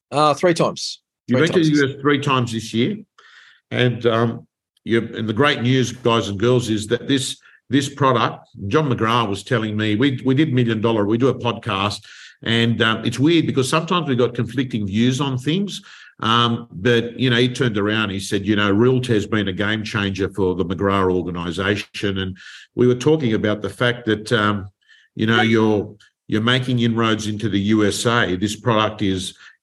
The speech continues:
Speaker 2: is so good. Um, but I'd like to put you, what new technologies or tools have you found to be the most effective in, and helping, um, serve your Realtair clients this year, Pete?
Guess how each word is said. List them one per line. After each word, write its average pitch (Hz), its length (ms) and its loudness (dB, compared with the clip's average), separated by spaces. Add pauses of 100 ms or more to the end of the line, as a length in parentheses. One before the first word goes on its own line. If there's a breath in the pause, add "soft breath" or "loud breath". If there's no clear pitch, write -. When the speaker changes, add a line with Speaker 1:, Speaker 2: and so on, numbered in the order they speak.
Speaker 2:
is 98 200 -2
so 107 200 2
good. 98 500 0 (220 loud breath)
Um, 104 400 -2
but 110 100 0
I'd 120 160 2
like 123 200 2
to - 80 -6
put 127 200 -2
you, 107 540 2
what 104 280 0
new 120 160 -2
technologies 110 680 0
or 101 120 2
tools 104 300 2
have 95 160 0
you 98 120 0
found 107 440 0
to 110 60 -4
be 98 100 0
the 98 140 0
most 101 320 0
effective 117 640 -2 (460 soft breath)
in, 104 380 0
and 104 120 -2
helping, 110 520 0
um, 104 260 -2
serve 117 480 2 (260 loud breath)
your 107 640 0 (120)
Realtair 123 540 2
clients 101 500 -6
this 98 200 -6
year, 92 140 -2
Pete? 80 320 -10